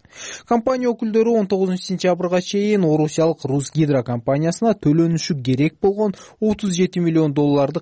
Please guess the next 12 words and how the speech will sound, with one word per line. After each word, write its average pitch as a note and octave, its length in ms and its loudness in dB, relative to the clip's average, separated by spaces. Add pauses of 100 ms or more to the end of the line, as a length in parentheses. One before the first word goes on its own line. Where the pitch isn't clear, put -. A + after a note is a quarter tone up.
качан D#3+ 400 -4
кот-, C3+ 200 -2
котороорун F#3 560 2
билишпей E3+ 340 -2
жатканын, G2+ 560 -10
бул F#3+ 140 0
боюнча G#3 340 0
кыргыз D3+ 400 -2
өкмөтү D#3 320 -2
менен G3 160 2
сүйлөшүү E3 720 0
өткөрөөрүн C3+ 680 0